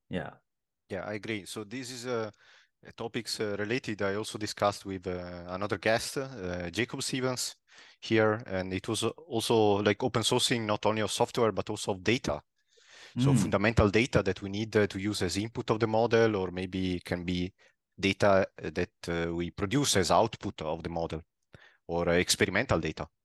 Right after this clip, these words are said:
Speaker 2: And, uh, how do we make sure that, uh, you know, people also take this data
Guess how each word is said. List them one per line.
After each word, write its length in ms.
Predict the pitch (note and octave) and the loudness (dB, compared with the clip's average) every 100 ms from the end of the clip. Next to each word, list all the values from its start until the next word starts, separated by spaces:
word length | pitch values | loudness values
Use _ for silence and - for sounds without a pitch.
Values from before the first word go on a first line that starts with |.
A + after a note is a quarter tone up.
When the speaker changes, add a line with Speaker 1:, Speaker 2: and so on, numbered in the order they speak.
| _ _ _ _ _ _ _ _ - | _ _ _ _ _ _ _ _ -12
Speaker 2:
And, 260 | D#2+ F2 F2+ | -10 -2 0
uh, 440 | F2 E2+ E2+ E2+ | 0 0 -2 2
how 140 | F#2+ A#2 | 4 4
do 80 | C3 | 2
we 100 | A#2 | 2
make 160 | A#2 | 2
sure 360 | - D#3 E3 F2 | 2 4 6 4
that, 260 | G2+ - G#2 | 2 2 2
uh, 200 | F#2+ F#2+ | 2 2
you 160 | G2 | -2
know, 420 | G#2 G2+ F#2+ G2 - | -4 -4 -6 -10 -6
people 300 | G#2 G2+ G#2+ | -4 2 2
also 400 | F#2+ G2+ - G#2 - | 2 0 0 -2 0
take 200 | B2 - | -2 0
this 180 | G#2 - | -2 2
data 360 | A2 A#2 E2+ | 0 2 -2